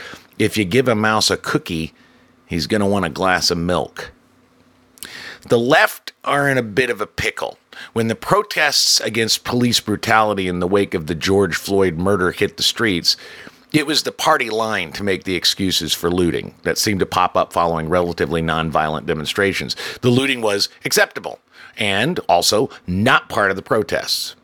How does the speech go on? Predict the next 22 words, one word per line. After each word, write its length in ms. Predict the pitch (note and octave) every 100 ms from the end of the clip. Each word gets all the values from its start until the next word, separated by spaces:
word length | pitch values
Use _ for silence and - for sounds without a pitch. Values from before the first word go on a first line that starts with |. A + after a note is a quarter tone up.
| _ _
The 100 | G2+
looting 300 | A2 A2+ G#2+
came 240 | - G#2+
from 240 | G2 G2+ F2 - _
agitators 760 | - F3+ C#3+ - F2 G1+ - -
and 380 | - F#2 E2+ A2 - - _ -
white 340 | E3+ G#3+ G#3
people 260 | B2 G2 C2
trying 300 | - G#2 G2
to 80 | G2 -
point, 320 | - B2 A2+ -
paint 380 | B2+ B2 A2 - -
Black 300 | - A#2+ B2
Lives 260 | A#2 A2 F#2+
Matter 280 | A2+ A2 G2+
as 160 | F2+
a 40 | F#2
destructive 600 | F2 - D3 C#3+ G#2 E2+
rather 240 | F2+ E2+
than 200 | F2 F2
constructive 600 | E2 F#2+ - G2 - F2+ E2
movement. 460 | C3 G2 D2+ -